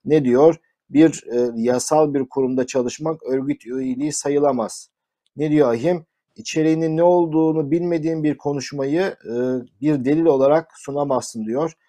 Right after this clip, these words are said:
Geçtiğimiz haftalarda da hakimlerle alakalı ve bir öğretmenin başvurusuyla alakalı da tekrar bunların kafasına vura vura hukuk kurallarını hatırlatmıştı.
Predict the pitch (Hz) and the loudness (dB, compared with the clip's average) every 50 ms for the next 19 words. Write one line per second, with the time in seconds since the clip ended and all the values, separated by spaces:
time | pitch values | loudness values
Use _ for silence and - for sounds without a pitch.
0 | _ _ _ _ _ _ - - - 135 151 147 - - 147 147 143 147 135 131 | _ _ _ _ _ _ -20 -18 -8 -6 -4 -4 -4 -4 -4 0 2 2 2 0
1 | - 139 131 131 120 127 139 147 131 127 131 131 127 - - 139 139 139 139 131 | -2 -2 -2 -2 -2 -2 -4 -4 -2 0 0 0 0 -4 -10 -8 -6 -4 -2 -2
2 | 123 117 110 107 101 - - 147 143 135 127 120 131 123 123 123 117 _ - 131 | -2 -2 -4 -6 -8 -10 -8 -6 -4 -4 -2 -2 0 0 0 -2 -4 _ -8 -6
3 | 127 127 127 123 120 117 117 117 - - 135 135 127 - 139 123 117 113 113 107 | -6 -6 -6 -4 -4 -4 -4 -4 -8 -10 -8 -8 -8 -8 -8 -8 -8 -6 -6 -8
4 | 101 101 _ - 107 104 117 151 160 156 156 _ - - _ _ _ - 147 - | -10 -12 _ -14 -14 -12 -8 -8 -8 -8 -10 _ -20 -20 _ _ _ -4 -4 -2
5 | - 131 147 151 143 135 131 135 139 143 143 - - 127 - 120 113 - 143 139 | 0 0 0 0 0 -2 -2 -2 -2 -2 -4 -4 -8 -8 -8 -8 -12 -8 -6 -6
6 | 131 127 135 143 139 135 127 143 151 156 143 - - 131 - 165 156 - - 147 | -2 0 2 2 2 2 2 2 2 0 -2 -6 -12 -12 -10 -10 -10 -4 -2 0
7 | 135 135 135 143 143 143 127 - - 127 120 110 - - 117 110 - - 170 175 | 0 0 0 0 0 -2 -2 -4 -4 -6 -6 -6 -6 -8 -14 -12 -6 -4 -2 -4
8 | 165 | -4